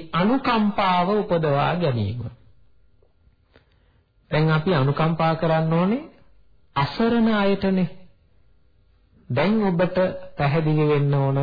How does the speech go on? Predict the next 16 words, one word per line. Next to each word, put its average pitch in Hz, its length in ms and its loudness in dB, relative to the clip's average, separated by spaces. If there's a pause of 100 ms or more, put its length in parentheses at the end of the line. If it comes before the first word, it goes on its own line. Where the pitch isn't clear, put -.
කාරණාවක් 131 800 -2
මං 117 220 -4
කියන්නම්. 110 560 -4 (1200)
මට 151 340 2 (100)
ද්වේෂ 208 440 2
කරන 220 380 0
කෙනා 220 440 -2
අසරණද? 139 680 0 (1080)
පැහැදිලිවම 131 840 0
ඔව්. 98 380 -6 (1160)
මොකද 147 380 0 (880)
මා 160 400 2
ද්වේෂයෙන් 214 680 2
ඉන්න 185 220 2
වෙලාවට 170 680 2
මං 147 380 2